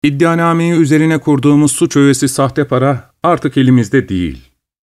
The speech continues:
Bu yüzden davadan vazgeçilmesini teklif ediyorum." Öğle tatilinde Kilpatrick, savcının bürosuna geldi. "Şimdi gidip bizim Meksika Sem'e bir göz attım,"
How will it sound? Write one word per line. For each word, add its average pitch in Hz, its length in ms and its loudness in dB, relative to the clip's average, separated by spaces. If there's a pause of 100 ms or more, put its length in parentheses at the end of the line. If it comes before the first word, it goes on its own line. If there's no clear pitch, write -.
(220)
Bu 170 160 0
yüzden 123 400 0
davadan 135 540 0
vazgeçilmesini 95 800 -2
teklif 95 400 -4
ediyorum." 87 480 -2 (1080)
Öğle 147 280 2
tatilinde 139 600 0
Kilpatrick, 135 680 -4 (360)
savcının 139 540 2
bürosuna 120 420 -2
geldi. 82 420 -4 (760)
"Şimdi 170 340 -2
gidip 151 280 -2
bizim 151 280 -2
Meksika 151 420 -2
Sem'e 147 300 0
bir 147 100 0
göz 127 240 0
attım," 113 340 -4